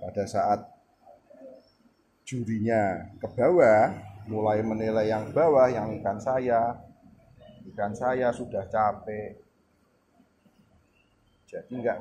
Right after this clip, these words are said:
ngerespon. Tapi sebelumnya saya ngelihat sendiri itu, sebelumnya waktu dia nilai ke at-, yang di atas itu, respon terus. Jurinya mulai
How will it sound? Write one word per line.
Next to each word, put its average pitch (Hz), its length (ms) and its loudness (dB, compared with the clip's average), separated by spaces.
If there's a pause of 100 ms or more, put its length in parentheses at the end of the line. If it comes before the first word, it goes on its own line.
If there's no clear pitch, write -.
ngerespon. 123 760 0 (440)
Tapi - 240 -4
sebelumnya 127 720 -2
saya 123 240 -2
ngelihat 107 240 -2
sendiri 110 480 -6
itu, 107 320 -6
sebelumnya 101 560 -8
waktu 110 320 -2
dia 101 240 2
nilai 101 320 -2
ke 78 80 -8
at-, 113 240 -2
yang 107 240 -4
di 107 80 -10
atas 113 400 -2
itu, 113 480 0 (1040)
respon 104 400 -2
terus. 95 720 0 (2250)
Jurinya 104 880 0 (800)
mulai 104 640 2